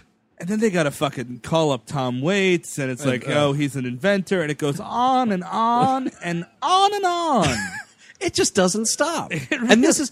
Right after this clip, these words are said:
Speaker 2: this is what I was talking about, the, the, the, the timeline of
Speaker 1: Yeah.
Speaker 2: the movie.
Speaker 1: Yeah.
Speaker 2: Right? 'Cause you realize there's still, like, forty-five minutes left.
Speaker 1: Yeah.
Speaker 2: I mean, it's the same. When Greg Kinnear is butchered in that chair,
Speaker 1: Yeah.
Speaker 2: I'm like, "Well, okay, it's ending."
Speaker 1: Yeah, this
Speaker 2: You know
Speaker 1: is the
Speaker 2: what?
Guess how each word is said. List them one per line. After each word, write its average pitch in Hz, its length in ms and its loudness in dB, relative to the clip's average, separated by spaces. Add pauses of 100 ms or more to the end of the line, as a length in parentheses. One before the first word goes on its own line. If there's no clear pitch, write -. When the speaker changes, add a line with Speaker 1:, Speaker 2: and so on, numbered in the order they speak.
Speaker 2:
this 214 300 -2
is 247 100 0
what 247 80 2
I 214 60 2
was 196 160 -2
talking 202 340 0
about, 131 280 -2
the, 139 200 2
the, 135 380 -4
the, 139 160 -4
the 143 220 -10
timeline 147 840 -6
of 143 120 -8
Speaker 1:
Yeah. 147 60 -4
Speaker 2:
the 156 60 0
movie. 170 520 0
Speaker 1:
Yeah. 165 280 -6
Speaker 2:
Right? 156 160 2
'Cause 156 180 -2
you 277 180 6
realize 156 440 4
there's 156 180 0
still, 185 160 -2
like, 147 160 2
forty-five 156 560 2
minutes 170 240 0
left. 214 140 2
Speaker 1:
Yeah. - 80 -4 (180)
Speaker 2:
I - 40 0
mean, 247 60 2
it's - 80 -4
the 226 60 -2
same. 294 220 -2 (200)
When 247 280 4
Greg 320 280 0
Kinnear 294 400 0
is 202 160 0
butchered 147 640 2
in 170 240 2
that 160 200 -2
chair, 208 500 2
Speaker 1:
Yeah. 202 120 4
Speaker 2:
I'm 180 40 2
like, 180 260 0 (100)
"Well, 160 160 -2
okay, 165 400 0 (200)
it's 160 200 -2
ending." 143 400 0 (140)
Speaker 1:
Yeah, 175 140 2
this 147 140 -4
Speaker 2:
You 285 60 2
know 277 40 2
Speaker 1:
is 262 40 0
the 254 40 2
Speaker 2:
what? 226 220 4